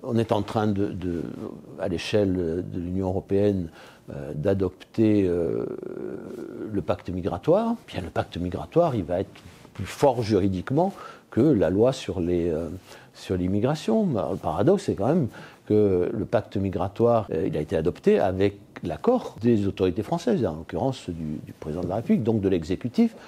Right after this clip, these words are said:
qui par ailleurs fait voter une, euh, une loi qui lui sera subordonnée. En fait, on ne résout pas le problème et c'est délétère pour la démocratie parce qu'on fait semblant et que dans quelques années, on se rendra compte que ça n'a rien changé ou pas grand-chose et les gens se diront : « Mais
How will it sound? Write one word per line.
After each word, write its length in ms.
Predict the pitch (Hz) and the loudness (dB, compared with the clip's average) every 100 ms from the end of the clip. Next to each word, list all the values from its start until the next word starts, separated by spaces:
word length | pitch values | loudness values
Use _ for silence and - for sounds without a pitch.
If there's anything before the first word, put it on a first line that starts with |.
| - | -12
qui 100 | - | -6
par 220 | 107 92 90 | 0 2 4
ailleurs 260 | 104 156 | 4 4
fait 140 | - 104 | 2 2
voter 360 | 95 95 135 | 2 2 2
une, 280 | 110 101 82 - - - - - | 2 0 -4 -8 -14 -14 -14 -6
euh, 300 | 90 76 - - - - | -6 -4 -6 -6 -10 -8
une 260 | 90 78 | -4 -2
loi 260 | 98 147 180 | 2 2 2
qui 160 | - | -2
lui 160 | 95 95 | -2 -4
sera 320 | - 101 135 | -2 -2 -2
subordonnée. 720 | - 120 120 135 180 208 185 - | -2 0 2 2 2 0 -2 -2
En 60 | |
fait, 240 | 156 202 175 | 2 4 4
on 60 | |
ne 80 | 147 | 4
résout 300 | 156 180 185 | 4 4 4
pas 120 | 151 | 2
le 60 | 123 | 2
problème 560 | - 143 180 214 226 226 - - - _ _ | 2 2 4 6 4 2 -6 -20 -20 _ _
et 240 | 143 175 196 | 4 6 4
c'est 260 | - - | 2 2
délétère 520 | 117 135 139 131 151 - | 4 4 4 2 0 2
pour 120 | 123 | 4
la 80 | 117 | 4
démocratie 540 | 113 110 120 113 233 | 4 2 -2 2 2
parce 220 | 208 - | 2 2
qu'on 120 | 156 | 0
fait 160 | 139 220 | 2 0
semblant 520 | 196 143 123 113 185 - | 2 2 4 4 2 0
et 80 | 131 | 2
que 140 | 156 | 4
dans 320 | 143 123 117 - | 4 4 2 0
quelques 380 | 160 147 143 123 | 0 2 2 4
années, 240 | 120 135 | 4 4
on 80 | 120 | 2
se 100 | - | 2
rendra 240 | 113 107 | 2 2
compte 280 | 98 123 107 | 2 0 0
que 120 | - | -2
ça 220 | 101 113 107 | -2 0 2
n'a 160 | 101 | 2
rien 240 | 98 117 117 | 2 2 2
changé 480 | - 110 101 120 151 | 0 0 4 2 2
ou 60 | |
pas 180 | 143 131 | 2 2
grand-chose 640 | 110 101 - 156 226 214 - | 4 2 4 4 4 0 0
et 80 | 127 | 2
les 140 | 92 | 2
gens 160 | 104 117 | 0 -2
se 160 | - | -4
diront : « 340 | 85 78 107 147 | -2 0 2 4
Mais 180 | 110 | 2